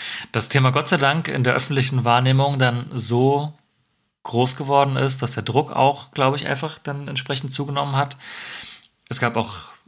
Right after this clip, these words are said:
Statement von, Statements von Bands, die vor Ort sind, ähm, unter anderem von den Toten Hosen.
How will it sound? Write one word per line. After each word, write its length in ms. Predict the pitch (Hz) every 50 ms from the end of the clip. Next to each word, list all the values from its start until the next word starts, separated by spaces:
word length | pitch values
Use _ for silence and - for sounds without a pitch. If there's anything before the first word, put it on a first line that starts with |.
| _ _ _ _
Statement 480 | 127 - - - 123 117 - 120 113 107
von, 540 | - - 113 107 104 104 104 104 107 113 - -
Statements 340 | - - 120 117 117 107 -
von 160 | - 107 104
Bands, 340 | 113 107 107 110 104 - -
die 100 | - 110
vor 160 | - - 110
Ort 200 | - 120 131 131
sind, 440 | - 151 147 143 147 147 - - - -
ähm, 520 | 123 117 113 110 110 110 110 110 113 113 - _ _ _ _ _ _ _ - _ _ _ _ _ _ _ _ _ _ _
unter 200 | 135 120 127 117
anderem 160 | 110 113 110
von 100 | - 113
den 60 | 110
Toten 360 | 107 - 117 110 107 113 92 92
Hosen. 460 | 113 123 127 131 139 139 139 147